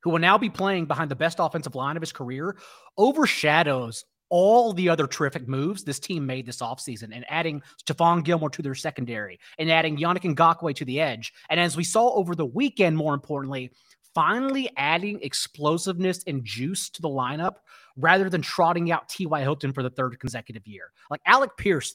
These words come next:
their day two wide receiver, is the perfect complement to Michael Pittman,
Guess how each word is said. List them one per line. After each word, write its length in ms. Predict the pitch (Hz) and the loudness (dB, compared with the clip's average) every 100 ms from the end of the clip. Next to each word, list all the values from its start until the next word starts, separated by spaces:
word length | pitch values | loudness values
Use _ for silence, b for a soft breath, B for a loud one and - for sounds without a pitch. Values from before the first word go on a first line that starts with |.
| - | -4
their 140 | 185 | -2
day 200 | 151 165 | 0 0
two 240 | 175 208 | 0 -6
wide 200 | 180 160 | -4 -4
receiver, 520 | 143 - 151 135 117 b b b - | -6 -6 -6 -4 -6 b b b 0
is 160 | 170 | 2
the 80 | 165 | 0
perfect 380 | - 190 190 - | 0 0 0 -6
complement 560 | - 160 170 147 139 | -4 -2 -2 -2 -4
to 60 | 135 | -4
Michael 260 | 135 135 123 | -6 -6 -8
Pittman, 440 | 143 131 113 104 | -10 -8 -12 -14